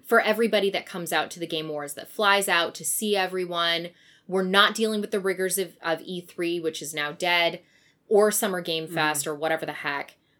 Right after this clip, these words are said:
Speaker 1: You know, everybody was out there, and, and it was, it was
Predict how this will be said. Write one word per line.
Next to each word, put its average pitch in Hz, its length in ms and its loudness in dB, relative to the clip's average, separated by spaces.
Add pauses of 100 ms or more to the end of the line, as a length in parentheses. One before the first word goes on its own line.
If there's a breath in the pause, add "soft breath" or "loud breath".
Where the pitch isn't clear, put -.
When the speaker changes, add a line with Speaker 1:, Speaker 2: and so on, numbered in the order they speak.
Speaker 1:
You 196 140 0
know, 170 200 2
everybody 226 480 4
was 208 220 0
out 175 260 0
there, 160 500 2 (400)
and, 175 280 2
and 185 160 0
it 175 100 -2
was, 202 260 0
it 247 180 0
was 262 640 2